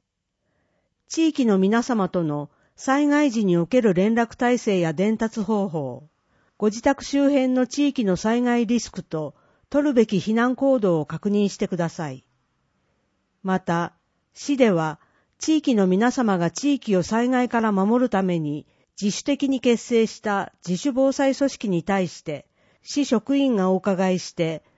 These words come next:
防災に関する説明等を行う防災出前講座を実施しています。ぜひご利用ください。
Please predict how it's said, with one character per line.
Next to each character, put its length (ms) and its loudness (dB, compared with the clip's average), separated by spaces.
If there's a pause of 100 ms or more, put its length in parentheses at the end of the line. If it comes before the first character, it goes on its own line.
(180)
防 200 4
災 240 2
に 140 2
関 240 0
す 120 -4
る 100 0
説 280 -2
明 220 2
等 340 2
を 40 0
行 140 -4
う 480 -2 (160)
防 220 2
災 240 2
出 160 4
前 240 2
講 300 2
座 280 -6 (280)
を 120 2
実 200 0
施 180 -6
し 140 -10
て 120 -2
い 80 0
ま 200 -4
す。 300 -20 (880)
ぜ 160 2
ひ 120 0
ご 140 4
利 100 2
用 180 4
く 120 0
だ 100 2
さ 220 -4
い。 200 -10